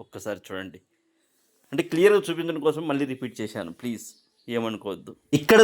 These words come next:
స్వామివారిని దర్శించుకున్న ప్రజలు ఖచ్చితంగా ఈ ఇంటి దగ్గరకు వచ్చి ఇక్కడ స్వామివారే స్వయంగా తన చేతులతో తవ్వినటువంటి ఈ బావిలోని నీటిని మహాప్రసాదంగా భావించి ఇంటికి తీసుకెళ్తారండి.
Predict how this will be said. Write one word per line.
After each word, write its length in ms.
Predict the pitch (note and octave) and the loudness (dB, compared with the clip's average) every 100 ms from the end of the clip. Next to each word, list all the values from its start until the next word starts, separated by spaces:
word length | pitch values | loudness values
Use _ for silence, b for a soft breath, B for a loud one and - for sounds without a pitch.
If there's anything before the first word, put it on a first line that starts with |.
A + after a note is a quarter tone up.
| G#3+ | 6
స్వామివారిని 760 | - F3+ G3+ A3 G#3 G3 G3 E3 D#3+ E3+ | 6 10 12 12 10 8 6 8 8 6
దర్శించుకున్న 560 | D3+ - F#3 - F3+ E3 - | 4 2 -4 0 2 2 2
ప్రజలు 280 | B2 D#3 F3+ D3 | 0 2 2 2
ఖచ్చితంగా 500 | C#3 - G3+ F#3 G3 E3 C#3+ | -6 2 4 6 4 4 0
ఈ 20 | C#3 C#3 D#3+ E3 | 2 2 2 2
ఇంటి 180 | D#3+ F3+ F3 | 0 2 2
దగ్గరకు 300 | D#3 C#3+ C3+ | 4 2 2
వచ్చి 200 | B2+ - G3 | -6 -6 -6
ఇక్కడ 180 | A#2 C#3 C#3 A#2+ B2+ C3 C#3+ | -4 -2 -2 0 0 0 0
స్వామివారే 480 | C3+ D#3 E3 F3 F#3 | 0 4 6 6 2
స్వయంగా 380 | - C#3 E3+ F#3+ F#3+ | 0 0 2 0 0
తన 80 | D3 C#3 | -4 -2
చేతులతో 360 | C3+ D3+ C#3 D3 | -4 -2 0 0
తవ్వినటువంటి 680 | C3 C3 B2 B2 B2+ B2 C3+ b b b F3 | 2 0 -4 -4 -6 -4 -6 b b b 2
ఈ 20 | F#3 | 6
బావిలోని 420 | C#3+ C#3 C#3+ C#3 C3+ A#2 | 8 8 4 2 0 0
నీటిని 480 | B2+ F3+ F#3+ B2+ C3+ G3+ A#3 - b b _ B2+ | 0 0 -2 -2 0 0 -2 -8 b b _ 0
మహాప్రసాదంగా 800 | E3 F#3+ F#3 D#3 E3 D3 C#3+ B2+ | 6 6 6 -4 -2 0 0 2
భావించి 380 | A#2 B2 C#3 G3 E3 B2+ | 2 2 -4 -6 -2 -2
ఇంటికి 240 | C3+ C#3+ | -4 -6
తీసుకెళ్తారండి. 720 | C3 G#2+ A2 F#2+ G#2 G2 G2+ | -8 -8 -10 -6 -6 -6 -10